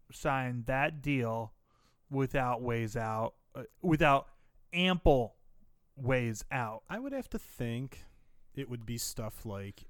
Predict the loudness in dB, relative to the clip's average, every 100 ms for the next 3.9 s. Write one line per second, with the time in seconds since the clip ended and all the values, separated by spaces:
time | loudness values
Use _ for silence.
0 | -20 -14 -12 -12 -12 -12 -10 -8 -8 -8
1 | -10 -8 -8 -8 -10 -12 -10 -10 -10 -12
2 | -14 -14 -16 -14 -14 -14 -14 -14 -14 -14
3 | -16 -12 -10 -10 -10 -10 -10 -10 -12